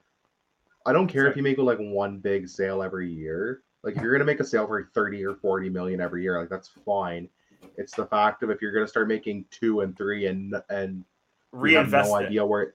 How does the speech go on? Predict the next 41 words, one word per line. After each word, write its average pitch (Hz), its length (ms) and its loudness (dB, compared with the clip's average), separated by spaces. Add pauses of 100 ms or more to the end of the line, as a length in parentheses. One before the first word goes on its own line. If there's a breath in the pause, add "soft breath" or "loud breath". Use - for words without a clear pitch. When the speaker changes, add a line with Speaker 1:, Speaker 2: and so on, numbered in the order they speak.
(180)
Speaker 2:
properly. 120 480 -2
Speaker 1:
if 143 140 4
you're 151 80 6
not 139 220 8
gonna 160 160 6
reinvest 131 580 6
it 120 80 2
and 113 160 -2
we 117 100 0
don't 113 240 0
know 120 100 2
where 113 200 2
the 107 80 -4
money's 101 480 -4
going, 98 480 0
we 95 100 -4
just 95 280 -6
know, 98 400 -2
yeah, 160 200 -2
we 107 160 -2
have 120 220 0
this 107 180 -10
money. 110 400 -6 (440)
Well, 107 240 -2
what's 110 260 0
it 107 60 -8
going 113 280 0
to? 90 280 -4 (140)
Ah, 101 520 0
great 107 240 0
question. 104 400 -2
Glad 101 300 -2
you 101 80 -2
asked. 101 340 -2
Anyways, 98 540 0 (340 soft breath)
like, 107 140 -2
that's 127 260 4
what 127 120 4
it 110 120 2
feels 110 300 2
like. 80 280 -6